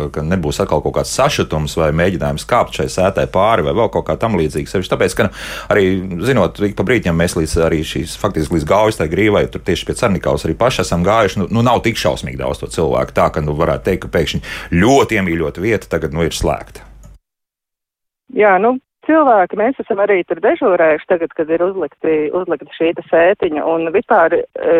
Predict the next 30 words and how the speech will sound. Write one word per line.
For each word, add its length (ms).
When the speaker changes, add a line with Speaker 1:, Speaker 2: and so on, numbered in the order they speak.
Speaker 2:
es 120
esmu 220
ļoti 300
patīkami 580
pārsteigts 680
par 160
to, 160
ka 160
cilvēki 600
patiešām 600
neiet 440
šajās 360
teritorijās. 800
Vairums 600
cilvēku 640
pienāk 500
līdz 300
sētai, 520
izlasa 440
šo 200
te 180
informāciju, 680
pagriežas 540
un 160
iet 180
tālāk, 580
un 120
tikai 240
atsevišķi 680
cilvēki 560